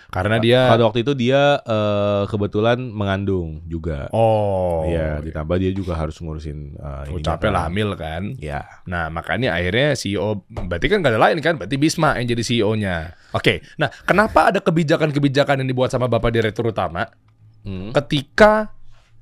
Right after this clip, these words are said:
Speaker 1: eh, diputuskan beliau menjabat, terus nggak ada gajian lagi?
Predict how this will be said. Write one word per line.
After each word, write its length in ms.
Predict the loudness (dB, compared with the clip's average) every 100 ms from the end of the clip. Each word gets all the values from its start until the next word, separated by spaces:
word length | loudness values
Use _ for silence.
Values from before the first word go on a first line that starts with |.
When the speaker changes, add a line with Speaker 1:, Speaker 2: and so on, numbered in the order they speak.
| -20 -20 -20 _ -20
Speaker 1:
eh, 640 | -18 -14 -14 -12 -12 -10 -4
diputuskan 800 | 0 4 4 4 2 4 4 4
beliau 380 | 2 4 6 4
menjabat, 720 | 2 2 4 4 4 4 2 -6
terus 220 | 0 0
nggak 160 | 4 2
ada 100 | 4
gajian 320 | 2 2 2
lagi? 340 | 2 0 -4